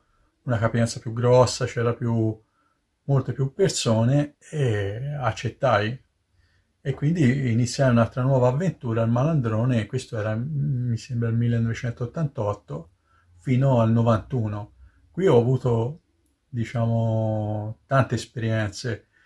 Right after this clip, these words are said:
Eh, il sabato e la domenica e i giorni festivi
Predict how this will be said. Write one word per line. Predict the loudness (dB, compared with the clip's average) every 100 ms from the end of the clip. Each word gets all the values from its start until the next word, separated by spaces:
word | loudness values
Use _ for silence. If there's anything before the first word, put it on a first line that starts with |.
| _ _
Eh, | -10 -6 -4 -2
il | -2
sabato | 0 4 4 4
e | 2
la |
domenica | 2 2 2 4 2 2
e | 0 2
i | 2 0
giorni | 0 0 0
festivi | -2 -6 -4 -2 0 -2